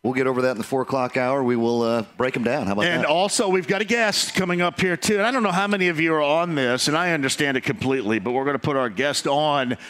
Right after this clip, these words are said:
Speaker 2: Uh, we've got the Romanax in Rome. Uh, Rome, the site of the Ryder Cup. So we are going to go directly to Rome, Italy, coming up in the four o'clock hour quickly, because our friends of the Romanax, and Jim Romanack in particular,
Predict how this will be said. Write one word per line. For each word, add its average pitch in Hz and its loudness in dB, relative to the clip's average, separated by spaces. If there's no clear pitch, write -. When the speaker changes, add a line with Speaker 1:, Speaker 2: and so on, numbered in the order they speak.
Speaker 2:
Uh, 131 0
we've 175 -2
got 208 0
the 185 0
Romanax 214 0
in 170 0
Rome. 165 -2
Uh, 117 0
Rome, 170 0
the 220 2
site 208 0
of 196 0
the 180 2
Ryder 196 0
Cup. - -4
So 156 0
we 170 2
are 226 0
going 202 0
to 226 -2
go 185 0
directly 190 0
to 175 -2
Rome, 170 2
Italy, 165 2
coming 151 -2
up 156 0
in 156 -2
the 151 -2
four 170 -2
o'clock 190 -2
hour 196 2
quickly, 156 0
because 160 0
our 160 2
friends 185 0
of 139 0
the 147 0
Romanax, 147 0
and 156 0
Jim 208 0
Romanack 143 0
in 156 -2
particular, 151 -2